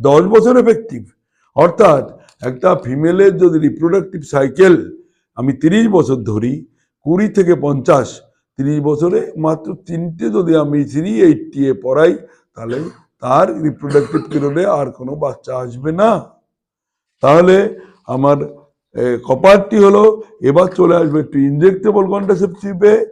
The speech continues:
ইনজেক্টেবল কন্ট্রাসেপটিভ হচ্ছে middeoxyprogesterone অ্যাসিটেট। এই ইনজেক্টেবল কন্ট্রাসেপটিভ হচ্ছে আমার একশো পঞ্চাশ মিলিগ্রাম middeoxyprogesterone অ্যাসিটেট থাকে। একটা ইনজেকশন দিলে তিন বছর এফেক্টিভ,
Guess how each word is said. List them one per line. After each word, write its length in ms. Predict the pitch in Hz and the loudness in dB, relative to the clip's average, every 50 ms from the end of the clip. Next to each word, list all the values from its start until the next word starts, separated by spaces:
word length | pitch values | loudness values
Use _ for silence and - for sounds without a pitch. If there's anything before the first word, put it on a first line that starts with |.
| - _ _ _ _ _ _ - | -12 _ _ _ _ _ _ -2
ইনজেক্টেবল 720 | 139 160 180 190 196 240 247 208 - - 214 208 214 190 | -2 0 0 0 0 0 -2 -2 -2 -2 2 2 4 2
কন্ট্রাসেপটিভ 680 | 196 180 185 180 170 160 180 170 156 175 160 160 180 170 | 2 2 0 0 0 -2 -4 0 0 0 0 4 2 2
হচ্ছে 160 | 156 165 165 | 2 0 -4
middeoxyprogesterone 1200 | 156 156 160 160 160 160 160 214 202 - - - 180 - 175 170 156 151 - - - 139 135 131 123 | -2 -2 -2 -2 -4 0 2 2 2 2 -2 -14 -14 -4 0 0 0 0 -2 -6 -8 -6 -6 -4 -6
অ্যাসিটেট। 500 | 123 120 117 139 151 - 196 202 202 185 202 - _ _ _ _ _ _ _ _ | -6 -8 -10 -14 -2 2 4 4 4 2 0 -12 _ _ _ _ _ _ _ _
এই 200 | - 123 135 135 | -2 0 2 2
ইনজেক্টেবল 720 | 143 156 165 165 208 220 - - _ 220 196 196 208 208 208 | 2 0 0 -2 -2 -4 -4 -2 _ 2 4 4 4 2 2
কন্ট্রাসেপটিভ 920 | 208 180 175 156 156 147 170 156 123 180 185 185 185 - - 180 147 123 | 0 -2 -2 -2 0 0 -2 0 0 0 -2 -2 -6 -8 -10 -10 -6 -4
হচ্ছে 640 | 135 135 131 - - 156 165 185 202 214 214 220 - - _ _ _ _ _ | -4 -4 -4 -4 -4 0 4 4 6 4 4 0 -6 -16 _ _ _ _ _
আমার 420 | - 123 131 139 160 180 196 196 - - | -6 -6 -2 0 0 0 0 0 -4 -8
একশো 640 | - 139 143 143 143 - - - - 190 190 190 190 - | -4 -4 -4 -4 -4 -10 -18 -4 -2 0 0 0 -2 -2
পঞ্চাশ 520 | 160 151 147 151 151 143 - 190 202 202 196 170 | -2 -2 -2 -2 -4 -6 -2 -2 -2 -2 -2 -6
মিলিগ্রাম 600 | 165 165 156 151 139 139 151 151 151 151 151 151 | -8 -4 -2 -2 0 2 2 2 2 0 0 -2
middeoxyprogesterone 960 | 147 143 139 139 170 185 185 185 185 180 - 185 175 165 160 _ 190 196 190 | -4 -4 -4 0 0 0 0 0 -8 -6 -4 -4 -4 -4 -8 _ -12 -12 -10
অ্যাসিটেট 360 | 190 180 165 175 185 180 170 160 _ | -10 -12 -12 -14 -18 -18 -18 -14 _
থাকে। 220 | 156 147 117 117 - _ _ _ _ _ _ _ _ _ _ _ _ _ _ | -12 -12 -12 -14 -20 _ _ _ _ _ _ _ _ _ _ _ _ _ _
একটা 400 | 127 143 147 147 - - - 233 | 2 2 2 2 -4 0 4 6
ইনজেকশন 580 | 220 214 208 196 190 202 - - 190 190 190 185 | 6 6 4 2 0 -2 0 2 0 0 2 0
দিলে 400 | 190 190 190 196 190 196 190 - - _ _ _ _ | 0 4 4 4 4 2 0 -6 -14 _ _ _ _
তিন 320 | 147 151 165 175 185 190 | 0 0 0 0 -2 0
বছর 280 | 185 196 185 202 214 214 214 208 | 0 0 2 4 6 6 6 4
এফেক্টিভ, 380 | 214 208 - - 180 160 123 | 4 0 0 -4 -8 -10 -10